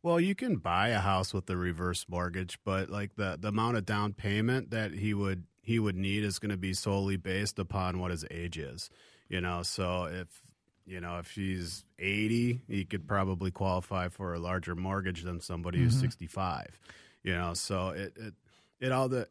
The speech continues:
Speaker 1: those reverse mortgages are all based upon age and equity position. And if he wants to buy the house, let's say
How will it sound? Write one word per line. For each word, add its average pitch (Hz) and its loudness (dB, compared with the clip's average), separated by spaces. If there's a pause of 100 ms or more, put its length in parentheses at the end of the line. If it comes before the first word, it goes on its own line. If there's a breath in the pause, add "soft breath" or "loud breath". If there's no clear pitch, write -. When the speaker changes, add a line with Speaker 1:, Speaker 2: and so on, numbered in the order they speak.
(180)
Speaker 1:
those 131 6
reverse 139 6
mortgages 107 4
are 98 2
all 98 2
based 95 -4
upon 90 -6
age 90 -8
and 90 -8
equity 90 -6
position. 87 -6
And 87 -6
if 87 -8
he 101 0
wants 98 0
to 92 -2
buy 87 2
the 110 2
house, 95 2
let's 87 -6
say 95 0